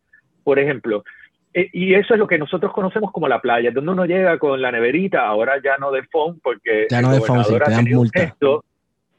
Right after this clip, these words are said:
Speaker 1: sí, él, él, él no ha prohibido las neveritas de foam, pero las prohíbe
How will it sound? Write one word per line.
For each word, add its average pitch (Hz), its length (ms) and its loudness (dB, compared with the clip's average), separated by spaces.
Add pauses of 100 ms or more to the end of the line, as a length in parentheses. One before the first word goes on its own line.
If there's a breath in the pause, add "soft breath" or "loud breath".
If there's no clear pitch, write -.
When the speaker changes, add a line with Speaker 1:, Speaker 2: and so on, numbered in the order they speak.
(120)
Speaker 1:
sí, 110 260 0 (360 soft breath)
él, 131 180 0
él, 139 340 -2
él 131 160 -4
no 139 100 0
ha 147 80 2
prohibido 160 560 2
las 147 340 2
neveritas 135 640 -2
de 151 340 0
foam, 185 400 -2
pero 131 220 0
las 127 200 -6
prohíbe 156 580 -2